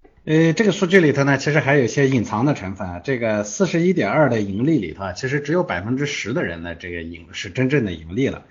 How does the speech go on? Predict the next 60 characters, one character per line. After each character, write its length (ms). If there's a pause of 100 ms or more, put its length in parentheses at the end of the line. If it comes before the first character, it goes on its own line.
(340)
其 180
余 80
的 120
大 140
概 100
有 120
三 240
成 200
左 100
右， 140
两 200
成 200
多 100
到， 160
到 220
三 240
成 160
呢， 80
其 160
实 160
是 60
不 140
赔 200
不 100
赚。 280 (440)
呃， 200
所 160
以 120
呢， 140
真 200
正 160
赚 240
到 140
钱 240
的 80
人 160
呢， 80
大 140
概 120
也 220
就 200
一 220
成 300
多 160
一 100
点 300
啊。 100
那 140
么 560 (240)
有 240
两 260
三 220
成 180
呢， 160
大 80
概 160
是， 540 (100)
呃， 120
走 180
平 400